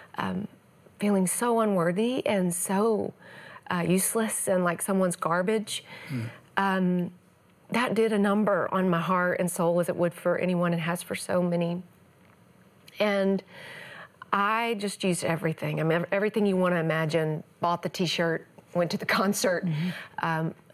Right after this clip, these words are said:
Speaker 1: I did just to try to numb that, including church. And I just learned to play this part.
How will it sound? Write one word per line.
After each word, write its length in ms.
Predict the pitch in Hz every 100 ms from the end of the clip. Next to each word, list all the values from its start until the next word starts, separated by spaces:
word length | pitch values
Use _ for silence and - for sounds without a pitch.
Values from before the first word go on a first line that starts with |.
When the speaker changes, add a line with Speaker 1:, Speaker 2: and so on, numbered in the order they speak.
| -
Speaker 1:
I 60 |
did 300 | 160 208 233
just 180 | 185 185
to 80 | 196
try 260 | - 214 190
to 100 | 196
numb 320 | 185 190 202
that, 180 | 170 165
including 760 | 175 175 - 202 185 180 190 -
church. 560 | - - 208 - - - - - - - - - - - - - -
And 240 | 196 196
I 520 | 202 220 226 233 233 208
just 220 | 208 190
learned 420 | 185 180 180 175
to 60 | 180
play 260 | - 175
this 160 | 160 160
part. 480 | - 139 117 -